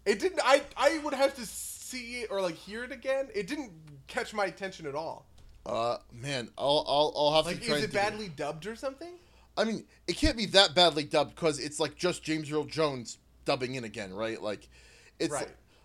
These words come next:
Speaker 2: like, it, and, you know, it's not like he's got, like, a mouth movements to match up to or anything. But, like, what in the fir-, what the first time around was, like, you know, like, like, this very kind of, like, pained looking back and forth in this silent, like, lift up and throw him in.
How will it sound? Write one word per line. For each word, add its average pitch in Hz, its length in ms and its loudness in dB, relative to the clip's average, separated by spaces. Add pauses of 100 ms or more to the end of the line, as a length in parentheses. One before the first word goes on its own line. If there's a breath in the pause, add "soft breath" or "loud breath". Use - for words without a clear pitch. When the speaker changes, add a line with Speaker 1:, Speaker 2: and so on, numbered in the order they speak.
Speaker 2:
like, 135 240 -2
it, 147 160 -4
and, 160 120 -6
you 165 60 -4
know, 156 80 -2
it's 147 120 -6
not 165 100 6
like 156 120 2
he's 147 340 -8
got, 147 160 2
like, 127 120 -6
a 127 40 -12
mouth 143 260 0
movements 120 280 -8
to 123 100 -10 (160)
match 117 260 -4
up 113 120 -8
to - 140 -10
or 110 120 -4
anything. 104 480 -8 (480 soft breath)
But, 156 140 6
like, 139 340 4 (880 soft breath)
what 202 160 6
in 196 60 -4
the 170 100 2
fir-, - 220 -12
what 175 160 -2 (180)
the 156 120 -4
first 208 300 -2
time 220 180 0
around 220 340 2
was, 170 200 -2
like, 120 240 2 (800)
you 143 80 -2
know, 156 80 4
like, 135 200 0 (300 loud breath)
like, 147 100 0
this 151 140 -4
very 170 180 4
kind 175 140 6
of, 160 60 2
like, 139 160 -2
pained 165 320 0
looking 160 260 -4
back 147 160 2
and 147 100 -10
forth 147 160 -2
in 135 60 -10
this 135 120 -10
silent, 135 420 0
like, 117 160 -8
lift 131 240 -6
up 131 140 -4
and 117 100 -12
throw 123 180 0
him 113 100 -4
in. 123 220 -8